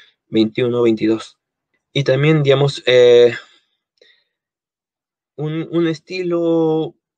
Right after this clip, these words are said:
mayor al cual pueden encontrarse en el mercado neoyorquino, ya que buscan ropas cómodas, holgadas y prefieren, digamos,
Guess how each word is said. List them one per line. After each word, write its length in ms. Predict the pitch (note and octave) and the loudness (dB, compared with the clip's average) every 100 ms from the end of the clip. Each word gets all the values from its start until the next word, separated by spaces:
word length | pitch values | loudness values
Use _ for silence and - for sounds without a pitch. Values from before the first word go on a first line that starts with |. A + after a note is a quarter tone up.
| _ | _
mayor 500 | C3 C3 D3+ D#3 D3+ _ | -10 -6 -4 -4 -6 _
al 160 | A#2+ A#2+ | -10 -6
cual 200 | D3+ D3 | -6 -6
pueden 320 | D3 C#3+ C#3+ | -6 -6 -6
encontrarse 600 | C#3+ C#3 A#2+ C3 C#3 C#3 | -8 -8 -8 -8 -8 -10
en 80 | B2+ | -12
el 60 | B2 | -8
mercado 580 | A#2 - B2+ B2+ C3 | -10 -10 -8 -6 -6
neoyorquino, 640 | C3 A#2+ A#2 A2+ - D#3+ B2 | -6 -4 0 -2 -2 -2 -2
ya 140 | A#2 | -4
que 120 | - | -4
buscan 340 | B2 C3 - B2+ | -8 -8 -10 -8
ropas 240 | C3 B2 | -8 -8
cómodas, 520 | - D#3+ D#3 D3 D3 | -4 -2 0 -4 -6
holgadas 400 | C3 B2 C3+ C#3 | -8 -4 -4 -4
y 60 | C3 | -8
prefieren, 380 | A2+ - A#2+ B2 | -10 -6 -6 -4
digamos, 280 | A#2+ A#2+ | -6 -6